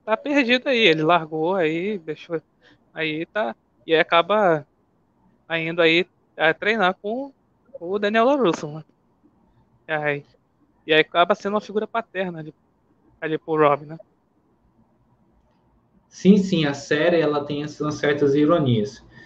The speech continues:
Speaker 2: Uma repetição que acontece também no filme. No filme, quando o Daniel chega à cidade, ele te-, ele perdeu o pai dele. Então, era só ele e a mãe. Então, ele, ele no,
Speaker 1: Isso.
Speaker 2: no filme, ele teve a, a figura do senhor Miyagi.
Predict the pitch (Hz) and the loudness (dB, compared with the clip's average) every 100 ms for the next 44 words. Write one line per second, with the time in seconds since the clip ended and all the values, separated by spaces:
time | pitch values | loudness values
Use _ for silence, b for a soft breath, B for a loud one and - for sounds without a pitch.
0 | b b - 139 160 180 170 - 175 165 | b b -2 2 6 6 6 4 0 2
1 | - 165 156 156 156 - 156 160 160 - | -2 -2 2 2 2 0 2 2 2 -2
2 | - 135 117 120 - b b b 156 180 | 0 2 2 0 -10 b b b 6 6
3 | - 175 208 196 156 - 165 170 175 165 | 6 8 10 10 10 6 2 4 6 6
4 | 160 151 143 139 - 135 135 - 135 143 | 2 2 2 2 2 2 2 -2 0 2
5 | 151 165 165 - 165 156 151 156 - 175 | 2 0 -2 -2 -2 2 2 4 6 8
6 | 175 175 185 175 180 139 135 123 117 - | 10 8 6 6 6 4 2 0 -2 -2
7 | 120 123 127 127 139 135 135 147 156 151 | 0 2 2 2 2 4 4 2 0 0
8 | 135 123 117 127 135 143 151 151 b b | 0 2 0 0 0 2 2 0 b b
9 | b _ 139 165 175 151 139 147 143 127 | b _ 4 8 8 6 4 4 2 2
10 | 139 - 151 160 160 160 - 139 147 151 | -2 -6 -14 -4 -2 0 8 10 10 8
11 | 175 170 143 139 139 135 135 131 127 127 | 6 6 6 6 8 8 8 6 6 4
12 | 127 123 123 143 143 151 151 - 156 151 | 2 -4 -8 -2 2 2 0 -4 -4 -2
13 | 170 143 123 117 101 | 0 2 2 2 -4